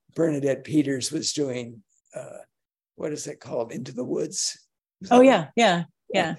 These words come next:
Speaker 1: Everybody that played the witch from then on was dressed up like Bernadette Peters, hair,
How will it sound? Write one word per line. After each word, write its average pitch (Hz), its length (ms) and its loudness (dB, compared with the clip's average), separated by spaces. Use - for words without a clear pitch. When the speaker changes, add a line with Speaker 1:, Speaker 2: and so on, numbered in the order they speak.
Speaker 1:
Everybody 180 580 8
that 160 200 2
played 160 300 4
the 147 100 0
witch 151 360 2
from 151 240 -8
then 139 220 -2
on 139 400 -2
was 147 220 0
dressed 165 340 6
up - 200 0
like 123 280 2
Bernadette 139 460 2
Peters, 127 460 0
hair, 160 600 6